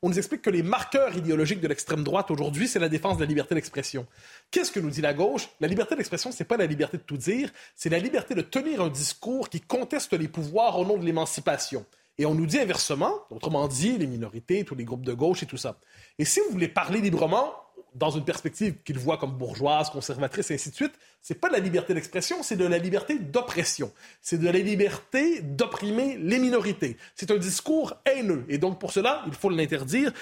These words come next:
Donc, donc, devant tout cela, franchement, moi, je dis, il faut maximiser la liberté d'expression. En ce moment, vous noterez un dernier petit mot, un mot. Vous, on fait le procès d'Elon Musk, hein, parce qu'il a retweeté une fausse nouvelle. Puis là, c'est le procès sur lui. Attendez-vous à la diabolisation d'Elon Musk dans les prochains temps. Ce sera le nouveau type à faire tomber.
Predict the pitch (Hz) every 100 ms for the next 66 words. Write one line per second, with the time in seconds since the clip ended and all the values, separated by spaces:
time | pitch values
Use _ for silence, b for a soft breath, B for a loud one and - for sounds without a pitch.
0 | B 190 185 185 160 185 180 226 214 190
1 | - 226 233 - - 170 - 196 226 B
2 | B 240 196 185 180 156 233 175 208 220
3 | 247 - 214 190 208 165 160 - 175 -
4 | 156 - 180 240 B B 190 214 226 208
5 | 190 214 180 233 208 214 - 220 240 196
6 | 196 226 226 B B _ 160 196 160 202
7 | 165 196 170 196 170 156 151 180 - 175
8 | 151 - 143 156 - 156 185 - 175 160
9 | 151 143 180 185 147 165 170 - 160 190
10 | - 156 160 208 B B 160 214 196 165
11 | 208 139 127 175 165 160 147 - 165 156
12 | 143 139 139 165 - 143 135 135 170 -
13 | 143 170 180 B - 175 - 175 165 170
14 | 156 151 202 160 - 175 156 - 165 131
15 | 117